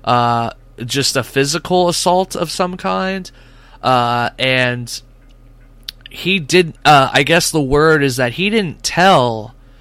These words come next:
uh, Vince or, you know, the W W E higher ups, and this happened back in October.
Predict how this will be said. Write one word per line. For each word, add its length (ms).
uh, 360
Vince 640
or, 600
you 120
know, 240
the 120
W 260
W 260
E 120
higher 440
ups, 440
and 180
this 140
happened 340
back 260
in 80
October. 880